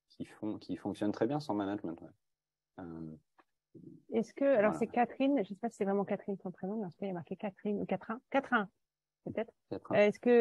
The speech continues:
Speaker 2: euh, est-ce que tu souhaites prendre, euh, demander une précision ? Est-ce que tu es OK avec la réponse ? Il faut que tu, il faut que tu lèves la main et que, voilà,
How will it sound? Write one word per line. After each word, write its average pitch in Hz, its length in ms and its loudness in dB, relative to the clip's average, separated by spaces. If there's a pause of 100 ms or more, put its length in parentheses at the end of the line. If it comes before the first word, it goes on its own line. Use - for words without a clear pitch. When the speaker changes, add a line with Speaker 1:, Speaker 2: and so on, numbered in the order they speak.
(140)
Speaker 2:
euh, 202 320 8
est-ce - 180 -2
que 240 80 2
tu 233 200 0
souhaites 240 380 0 (200)
prendre, 214 260 2
euh, - 260 -2 (560)
demander 208 320 2
une 208 60 4
précision ? 208 440 -2
Est-ce - 100 -8
que 220 80 -2
tu 208 100 0
es 196 40 4
OK 185 140 -4
avec 185 280 -2
la 180 80 -4
réponse ? 214 320 -6 (1160)
Il 180 100 0
faut 202 100 -4
que 185 60 -6
tu, 220 100 0 (100)
il 190 80 2
faut 214 120 0
que - 40 -4
tu 220 60 0
lèves 214 160 6
la 202 120 4
main 233 380 2
et 202 120 0
que, 196 280 0
voilà, 170 280 -4